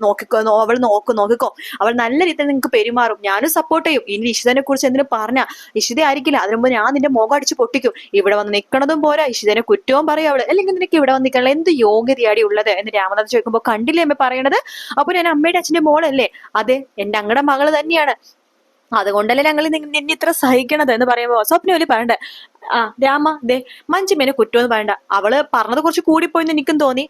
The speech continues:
പക്ഷെ ഒരു കാര്യം, ഇഷിതക്ക് ഇത്ര ലേറ്റ് ആകുമ്പോ വിളിച്ച് പറയായിരുന്നല്ലോ. എടോ, ഇഷിത ഒരു ഡോക്ടറാണ്, താൻ മനസ്സിലാക്ക്, തന്റെ മോനൊരു സി ഇ ഒ ആണ് ശരി, പക്ഷെ ബിസിനസ്സുകാർക്ക് ചിലപ്പോ സമയത്തിനൊക്കെ കറക്റ്റ് വീട്ടിലെത്താൻ പറ്റുന്ന വരും, പക്ഷെ ഡോക്ടേഴ്സിന് അങ്ങനെയല്ല,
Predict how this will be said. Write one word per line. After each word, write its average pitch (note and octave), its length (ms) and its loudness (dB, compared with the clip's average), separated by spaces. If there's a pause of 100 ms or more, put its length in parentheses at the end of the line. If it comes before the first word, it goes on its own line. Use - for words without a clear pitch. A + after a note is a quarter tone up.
(300)
പക്ഷെ A#3+ 240 -2
ഒരു E4 220 2
കാര്യം, A3 320 0 (140)
ഇഷിതക്ക് G3+ 320 0
ഇത്ര C4+ 180 0
ലേറ്റ് D4 340 0
ആകുമ്പോ D4 180 0
വിളിച്ച് F#4+ 300 2
പറയായിരുന്നല്ലോ. B3 560 0 (340)
എടോ, G3+ 160 2 (280)
ഇഷിത E4+ 260 2
ഒരു C4+ 140 2
ഡോക്ടറാണ്, G#3 680 0
താൻ E4+ 140 2
മനസ്സിലാക്ക്, G#3+ 520 0 (120)
തന്റെ G3+ 220 -2
മോനൊരു C4+ 280 2
സി D#4+ 160 0
ഇ D#4 180 4
ഒ F4 60 2
ആണ് D4+ 240 -2
ശരി, C#4+ 300 -2 (220)
പക്ഷെ F#4+ 140 2
ബിസിനസ്സുകാർക്ക് C4+ 800 0
ചിലപ്പോ A3+ 280 -2
സമയത്തിനൊക്കെ C4+ 640 0
കറക്റ്റ് G4 220 2
വീട്ടിലെത്താൻ C#4 500 0
പറ്റുന്ന A#3+ 280 0
വരും, G#3 120 0
പക്ഷെ A3 140 -4
ഡോക്ടേഴ്സിന് B3+ 580 -2
അങ്ങനെയല്ല, A3+ 460 -2